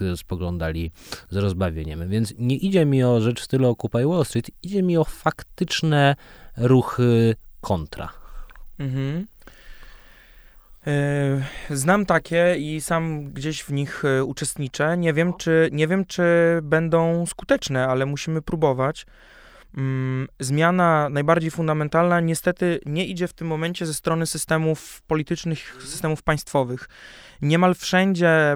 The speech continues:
Speaker 2: przynajmniej w Europie, ale też myślę, że jednak na świecie, są one zablokowane między dwoma wariantami, to znaczy wariantem liberalnym, który najczęściej jest, e, no, taką najbardziej, e, najbardziej pasywny względem właśnie dużych majątków,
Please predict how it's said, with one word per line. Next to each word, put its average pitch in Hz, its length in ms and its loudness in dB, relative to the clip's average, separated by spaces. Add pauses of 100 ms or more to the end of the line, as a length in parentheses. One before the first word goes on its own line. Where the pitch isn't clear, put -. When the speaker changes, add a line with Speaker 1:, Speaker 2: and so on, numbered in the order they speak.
Speaker 2:
przynajmniej 147 420 -4
w 131 300 -18
Europie, 160 400 0
ale 131 140 0
też - 220 -8
myślę, 143 240 -8
że 139 100 -4
jednak 139 200 -6
na 143 80 -6
świecie, - 340 -6
są 165 200 0
one 165 120 2
zablokowane 160 600 2
między 156 180 -2
dwoma 160 260 2
wariantami, 151 580 0
to 131 100 -6
znaczy 127 220 -4
wariantem 139 480 0
liberalnym, 139 680 0 (380)
który 143 180 -2
najczęściej 151 580 0
jest, 139 320 -2 (440)
e, 135 40 2 (500)
no, 135 100 -4
taką 147 300 -2
najbardziej, 143 920 2 (420)
e, 135 40 -2 (600)
najbardziej 139 480 0
pasywny 147 580 -2
względem 127 580 -4
właśnie 127 300 -8
dużych 127 340 -6
majątków, 131 680 -4